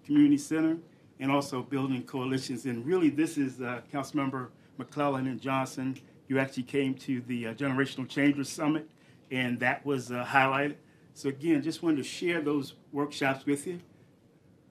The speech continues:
And there's some more pictures. But the big thing for us is, uh, there were four categories. We won in three of those categories.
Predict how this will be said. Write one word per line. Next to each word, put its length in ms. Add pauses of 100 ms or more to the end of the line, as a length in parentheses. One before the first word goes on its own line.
(720)
And 120
there's 140
some 100
more 100
pictures. 320 (280)
But 120
the 60
big 200
thing 200
for 180
us 180
is, 220
uh, 280 (360)
there 100
were 60
four 280
categories. 720
We 260
won 320
in 160
three 240
of 60
those 180
categories. 680